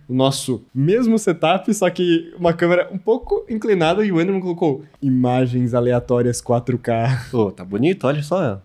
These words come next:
Speaker 2: Coisas acontecendo. Ó, vou descrever pra quem só tá ouvindo. Tem uma cidade com nuvens passando em alta velocidade, barcos em velocidades astronômicas e uma aguinha fazendo ulululu.
Speaker 1: Eu tenho um drone e ele grava quatro K,
Speaker 2: Hum.
Speaker 1: só que eu não sei tirar o máximo de proveito de imagens bonitas. Eu gosto de,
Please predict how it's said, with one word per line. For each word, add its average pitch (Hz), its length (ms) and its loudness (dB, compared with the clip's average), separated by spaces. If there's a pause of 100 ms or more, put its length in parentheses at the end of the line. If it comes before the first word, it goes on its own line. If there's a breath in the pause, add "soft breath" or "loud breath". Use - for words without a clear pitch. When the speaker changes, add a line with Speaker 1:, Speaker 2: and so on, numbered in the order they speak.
(120)
Speaker 2:
Coisas 156 320 -2
acontecendo. 160 680 0
Ó, 95 80 4
vou 98 100 0
descrever 107 320 -2
pra 110 100 -4
quem 104 140 -4
só 104 100 -6
tá 98 160 0
ouvindo. 113 320 2
Tem 110 160 0
uma 110 140 2 (340)
cidade 135 460 2
com 147 240 0
nuvens 160 320 2
passando 139 260 0
em 127 60 4
alta 139 120 0
velocidade, 135 540 0
barcos 135 580 0
em 120 440 -2 (120)
velocidades 117 600 0
astronômicas 143 720 0
e 139 40 -4
uma 135 300 -4
aguinha 123 380 0
fazendo 123 320 2
ulululu. 104 580 0 (160)
Speaker 1:
Eu 143 140 2
tenho 196 160 0
um 208 80 -2
drone 113 560 0 (260)
e 117 540 -2 (100)
ele 127 200 2
grava 127 240 0
quatro 143 200 -2
K, 135 460 -4
Speaker 2:
Hum. 92 220 -8 (240)
Speaker 1:
só - 160 -2
que 254 80 0
eu - 20 2
não 440 140 0
sei - 180 0
tirar 170 240 0
o 156 140 4
máximo 135 360 2
de 127 60 0
proveito 123 400 0
de 120 60 -2
imagens 117 280 -2
bonitas. 113 440 -4
Eu 131 120 0
gosto 160 320 0
de, 226 160 -2